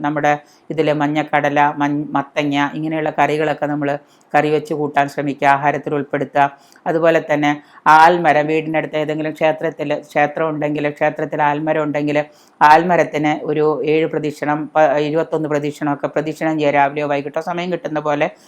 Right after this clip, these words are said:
വ്യാഴാഴ്ച ദിവസം ആൽമരത്തെ പ്രദക്ഷിണം ചെയ്യുക. വെള്ളം, ആൽമരത്തിന് വെള്ളം നനച്ചു കൊടുക്കുക. എവിടെയെങ്കിലും പൊതുവായിട്ടുള്ള മൈതാനമൊക്കെ ഉണ്ടെങ്കിൽ ഒരു ചെറിയ ആൽമരത്തിൻ്റെ തൈ കൊണ്ടുപോയിട്ട് ഏതെങ്കിലും ഒരു വ്യാഴാഴ്ച എവിടെയെങ്കിലും കൊണ്ടുപോയി നട്ടിട്ട് ആ ന-, മ-, ആൽമരത്തിന് വെള്ളം ഒഴിച്ച് നനച്ചു കൊടുക്കുക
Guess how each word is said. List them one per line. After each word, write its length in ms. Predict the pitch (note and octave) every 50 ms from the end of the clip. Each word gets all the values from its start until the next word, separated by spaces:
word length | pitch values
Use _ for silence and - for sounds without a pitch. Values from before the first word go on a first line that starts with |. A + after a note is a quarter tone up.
| _ _ _ -
വ്യാഴാഴ്ച 440 | F3 E3+ E3 E3 D#3+ D#3 D3+ -
ദിവസം 400 | E3+ D3+ D3+ D3 D3 - D3+ D3+ D3+ -
ആൽമരത്തെ 580 | - D3+ D3+ D#3 E3+ E3+ E3 D#3+ D3+ D#3 - D3+ D3
പ്രദക്ഷിണം 480 | - D3 D3+ D3+ D3+ - E3 D#3+ D#3 D#3
ചെയ്യുക. 320 | C#3+ D3+ D3 D3 D3 C#3+ C#3+ C#3 C#3+ C#3+ - _ _ _ _ _ -
വെള്ളം, 440 | D#3 D#3+ D#3 D#3 E3 E3+ F3+ F3 D#3 - - C#3+
ആൽമരത്തിന് 520 | D3 D3+ D3+ D#3 D#3 D3+ C#3+ - D3+ D#3
വെള്ളം 300 | D3+ D3 D3 D3 D#3 E3 E3+
നനച്ചു 280 | D#3+ D3+ C#3+ D3 - D3+
കൊടുക്കുക. 380 | D3 C#3+ C#3 C3 - - C#3 C#3+ C#3+ - - _ _ _ -
എവിടെയെങ്കിലും 400 | D#3 D#3+ E3+ E3+ E3+ F3 F3 E3+
പൊതുവായിട്ടുള്ള 760 | E3+ E3+ D#3 D#3+ D#3+ E3+ E3+ E3+ E3 D#3+ D#3 - D#3 D#3 D#3 D#3
മൈതാനമൊക്കെ 580 | D#3 D3 C#3+ C#3+ D#3 D#3 D#3+ D#3+ D3+ D3 - D3
ഉണ്ടെങ്കിൽ 280 | D3 D3+ D3+ D3+ D3+
ഒരു 80 | D3 D3+ -
ചെറിയ 200 | D#3 D3 D3+ E3+
ആൽമരത്തിൻ്റെ 540 | E3 D3+ D3 D3 D3+ G3 F3 - D#3 D3+ D3+ D3 -
തൈ 140 | C#3 C#3 C#3+ D#3
കൊണ്ടുപോയിട്ട് 440 | D#3+ D#3+ D#3 D#3 D#3 D#3 D3+ - D3
ഏതെങ്കിലും 360 | D3 C#3+ D#3 D3+ D#3 D3+ D#3+ D#3+
ഒരു 80 | D#3+ D#3
വ്യാഴാഴ്ച 420 | D#3 D3 C#3+ D3 D3 D3+ D3+ D3 -
എവിടെയെങ്കിലും 380 | D#3 D#3 D3 D3 D3+ D3+ D#3+ D#3
കൊണ്ടുപോയി 280 | D3 C#3+ C#3+ D3 D3 D3
നട്ടിട്ട് 380 | C#3 B2 - D#3 C#3+ - - D3 D3 D3 - _ - - - - -
ആ 80 | D3+ D3+
ന-, 240 | E3 E3 D#3 D3+ D3 D3
മ-, 180 | D3+ C#3+ D3 C#3+ D3+ D3
ആൽമരത്തിന് 540 | D3+ D3+ D3 C#3+ D#3+ D#3 D3+ D3+ D3+ D3 D3+ D3+
വെള്ളം 280 | D3 C3+ C3+ D3 D#3 D#3+ D#3 D#3
ഒഴിച്ച് 260 | D3+ D3 D3 - D#3+ D3+
നനച്ചു 280 | D3+ C#3+ D3 C#3+ - E3+
കൊടുക്കുക 340 | D#3+ D3+ C#3 C3+ - D3